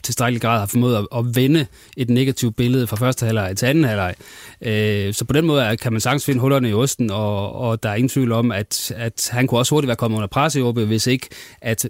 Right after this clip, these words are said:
den aktuelle trup ligesom leverede i løbet af det her efterår. Det er der jo heller ingen tvivl om, for det, for nu skal der altså, øh, med den dyreste trup nogensinde, nu skal der altså nogle point og nogle sejre,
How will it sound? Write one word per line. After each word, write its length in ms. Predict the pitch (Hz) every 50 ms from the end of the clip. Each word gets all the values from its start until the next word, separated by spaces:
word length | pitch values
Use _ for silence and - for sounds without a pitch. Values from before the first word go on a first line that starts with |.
| - _ -
den 140 | 139 113 107
aktuelle 380 | 98 107 - - 143 165 160
trup 300 | 123 - - 127 127 120
ligesom 280 | 117 117 110 - 113 107
leverede 400 | 104 107 104 123 143 135 107 95
i 40 | 98
løbet 220 | 107 113 98 98
af 60 | 95
det 120 | 95 107 104
her 120 | 113 104
efterår. 500 | 104 117 139 - - 117 95 92 85 87 - - - - -
Det 60 | - 123
er 40 |
der 60 | 117 110
jo 40 |
heller 120 | 113 135 131
ingen 120 | 113 104
tvivl 180 | - - 117 101
om, 140 | 101 104 101
for 80 | 123
det, 260 | 107 110 107 107 101
for 60 | - 113
nu 120 | 113 127
skal 240 | 127 - - 123 135
der 80 | 139
altså, 300 | 110 95 98 92 101 92 92 - - -
øh, 140 | 113 101
med 220 | 98 101 101 101 104
den 120 | 110 107 104
dyreste 260 | 127 135 131 - 117
trup 220 | - - 127 120
nogensinde, 420 | 120 113 113 120 - - 120 113 113
nu 100 | 110 120
skal 180 | - - 131
der 60 | 107
altså 180 | 92 98 - -
nogle 360 | 101 98 101 101 98 95 95
point 280 | 98 - - 107 110 123
og 60 | 120
nogle 120 | 107 104
sejre, 380 | 104 - 110 104 117 127 127 113